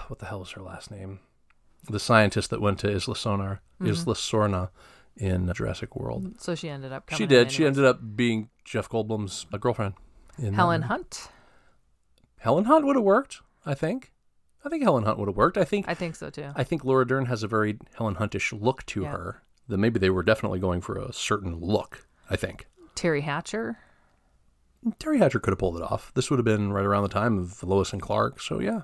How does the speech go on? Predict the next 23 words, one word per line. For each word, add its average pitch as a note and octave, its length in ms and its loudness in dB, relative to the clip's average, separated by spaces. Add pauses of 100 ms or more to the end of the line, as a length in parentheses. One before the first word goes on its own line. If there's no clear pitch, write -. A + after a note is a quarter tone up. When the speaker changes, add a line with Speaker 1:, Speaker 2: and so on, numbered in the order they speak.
Speaker 1:
you G#3 80 -16
could A#3+ 100 -4
have, D3+ 100 -2
you - 260 -18
could B3+ 80 -6
have - 60 -8
pulled F#2+ 160 -6
that F2 80 -6
off. C3 120 -6
Speaker 2:
Elizabeth D3+ 560 -2
Hurley. - 500 -10 (840)
Speaker 1:
Elizabeth G3+ 360 2
Hurley? D3+ 560 2
Speaker 2:
Yeah, D4+ 180 0
I - 60 -12
don't - 100 -14
know - 80 -16
Speaker 1:
Too - 120 2
Speaker 2:
about A3 40 6
Speaker 1:
young. G#2 200 4
Speaker 2:
that. - 260 -20
Speaker 1:
Too F#3 80 -2
Speaker 2:
Yeah. F3+ 40 0